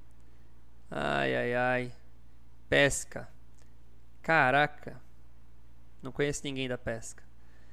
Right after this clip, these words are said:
Povos originários, previdência social, relações exteriores, Luiz Nunes,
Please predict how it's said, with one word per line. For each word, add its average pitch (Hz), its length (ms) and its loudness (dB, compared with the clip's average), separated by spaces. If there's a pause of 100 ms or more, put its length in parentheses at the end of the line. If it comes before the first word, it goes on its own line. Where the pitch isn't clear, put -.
(340)
Povos 185 380 12
originários, 135 960 4 (920)
previdência 160 640 2
social, 135 760 4 (3500)
relações 151 520 4
exteriores, 147 440 6
Luiz 147 380 4
Nunes, 160 800 -2